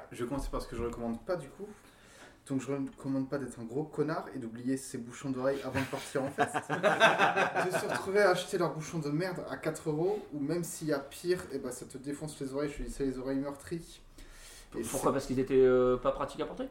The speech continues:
Speaker 1: Alors ils étaient pas pratiques à porter, ils étaient, leur... leur confort c'est qu'ils étaient imperméables à la bière vite fait,
Speaker 2: Ouais.
Speaker 1: mais leur problème c'est qu'ils étaient imperméables au son aigu.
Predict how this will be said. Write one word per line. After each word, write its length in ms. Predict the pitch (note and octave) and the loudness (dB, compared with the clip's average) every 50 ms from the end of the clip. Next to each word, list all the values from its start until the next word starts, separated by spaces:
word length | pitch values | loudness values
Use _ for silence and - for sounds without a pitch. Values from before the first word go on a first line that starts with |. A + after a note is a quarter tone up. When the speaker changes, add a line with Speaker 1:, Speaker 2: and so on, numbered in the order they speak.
| - | -4
Speaker 1:
Alors 160 | C#3 C#3 C3+ C#3+ | -2 0 2 2
ils 80 | D3+ | 0
étaient 140 | D3 - C#3 | 0 -2 -6
pas 100 | C#3 D#3+ | -4 -4
pratiques 300 | F3 F#3+ F#3 - - - | -4 -4 -4 -4 -2 0
à 80 | F3+ - | 0 0
porter, 560 | - D3+ C#3+ - - - F3+ G#3 A3 - - - - - - - | 0 -2 -6 -4 0 2 2 2 2 -2 -8 -14 -20 -18 -10 -8
ils 160 | D3+ D3 D3 | -6 -6 -4
étaient, 680 | - C#3+ - - F3+ F3+ F3 F3 F3+ F3 F3 F3 - - A#2+ | -6 -6 -2 2 4 6 6 6 6 6 4 2 0 -4 -4
leur... 180 | C#3 D3 C#3 - - | -4 -4 -4 -6 -4
leur 160 | C#3 D3+ D3 | 0 0 0
confort 260 | D3 F3+ E3+ G3+ G3 F#3 | 0 -2 0 0 -2 -2
c'est 100 | - - | -2 -10
qu'ils 180 | C#3+ B2+ B2+ | -10 -10 -8
étaient 140 | B2+ - - | -8 -6 -6
imperméables 480 | C#3 C#3 C#3 D3+ D3+ D3+ D#3 D3 C3+ B2+ | -6 -4 -2 -2 0 0 0 0 2 2
à 60 | A#2+ | 0
la 40 | A#2+ | 0
bière 140 | C3 D3 | 0 -2
vite 140 | D3 C3 - | -2 -4 -6
fait, 260 | - - E3+ F3+ - - - - - | -6 -6 -6 -6 -8 -14 -12 -6 -4
Speaker 2:
Ouais. 160 | C3 C#3 D3+ - - - | -4 -4 -4 -6 -8 -4
Speaker 1:
mais 80 | B2+ | -4
leur 80 | C3+ - | -2 -2
problème 240 | - C3+ D#3 E3+ D#3+ | -2 -2 -2 -2 -2
c'est 100 | - C#3+ | -2 -4
qu'ils 140 | C3 B2+ | -6 -6
étaient 100 | A#2+ - | -4 -4
imperméables 460 | C3+ B2+ B2+ C#3 C3+ C#3 C#3+ D3 C#3+ C#3 | -4 -2 -2 -2 -2 -2 -2 -2 -2 -4
au 40 | |
son 140 | - - C#3 | -4 -4 -4
aigu. 220 | B2+ B2 C3+ C#3+ | -4 -4 -4 -6